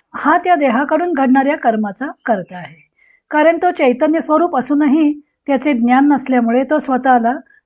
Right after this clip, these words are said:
देहच मानायला लागतो. अशी विपरीत समजूत करून घेतली की त्या परमात्मा तत्वालाच जीव असं म्हणतात. या स्वप्नवत असलेल्या जीवाने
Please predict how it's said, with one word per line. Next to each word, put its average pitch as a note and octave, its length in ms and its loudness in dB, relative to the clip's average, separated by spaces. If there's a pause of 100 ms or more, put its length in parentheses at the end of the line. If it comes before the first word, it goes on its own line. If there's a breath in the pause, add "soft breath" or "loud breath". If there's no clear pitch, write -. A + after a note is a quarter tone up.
देहच C4 440 0
मानायला C#4+ 420 0
लागतो. A3 360 -10 (480 loud breath)
अशी C#4+ 200 -4
विपरीत D4 400 0
समजूत D4+ 400 -2
करून D4 240 0
घेतली C#4+ 440 -2 (420)
की D4+ 120 2
त्या D4+ 180 0
परमात्मा C#4+ 640 2
तत्वालाच B3+ 640 -2 (360)
जीव D4 220 0 (160)
असं A3+ 260 -6
म्हणतात. E3+ 380 -10 (480)
या C4+ 140 0
स्वप्नवत C4+ 580 2 (140)
असलेल्या B3+ 520 2 (140)
जीवाने A#3 480 -2